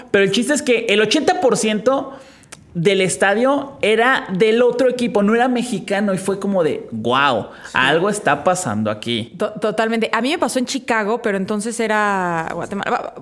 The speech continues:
Speaker 2: sí, búscalo, porque ya sé cuál estás diciendo y fue en Copa, en Copa Oro,
Speaker 1: Sí,
Speaker 2: ¿no?
Speaker 1: sí,
Speaker 2: El
Speaker 1: sí.
Speaker 2: gol de Chaca, que de hecho le habían criticado mucho al Chaca que jugaba mal y pum, mete, mete ese gol.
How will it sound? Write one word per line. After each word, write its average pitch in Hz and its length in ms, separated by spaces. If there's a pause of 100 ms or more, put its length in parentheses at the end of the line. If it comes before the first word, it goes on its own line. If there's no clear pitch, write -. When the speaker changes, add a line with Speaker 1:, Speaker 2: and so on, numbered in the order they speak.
Speaker 2:
sí, 247 160
búscalo, 240 320
porque 240 200
ya 277 120
sé 302 120
cuál 294 180
estás 277 260
diciendo 226 320
y - 20
fue 226 140
en 208 60
Copa, 202 360
en 190 120
Copa 185 260
Oro, 160 180
Speaker 1:
Sí, 175 140
Speaker 2:
¿no? - 20
Speaker 1:
sí, - 80
Speaker 2:
El - 60
Speaker 1:
sí. 196 80
Speaker 2:
gol 202 100
de 185 100
Chaca, 208 380 (380)
que 214 100
de 220 80
hecho 226 220
le 233 240
habían 220 180
criticado 233 540
mucho 226 260
al 220 120
Chaca 226 300
que 202 60
jugaba 202 220
mal 214 180
y 247 60
pum, 214 180
mete, 185 400
mete 190 760
ese 208 180
gol. 208 340